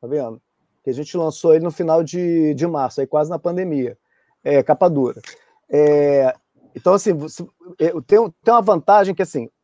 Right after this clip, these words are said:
o investimento de marketing no, na reputação do livro foi feito lá atrás, lá atrás, né? Então, é, é,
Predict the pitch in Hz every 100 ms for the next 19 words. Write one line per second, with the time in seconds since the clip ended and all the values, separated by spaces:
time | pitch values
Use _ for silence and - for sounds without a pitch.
0 | _ 180 269 226 240 - 156 180 175 147
1 | 131 135 139 - - 127 143 175 156 170
2 | 185 - 202 180 175 151 - 175 160 127
3 | 151 143 151 180 202 - 196 247 151 147
4 | 127 - _ _ - - 143 120 107 _
5 | - 131 135 147 _ _ _ 131 156 175
6 | 147 139 127 - _ _ - 127 123 123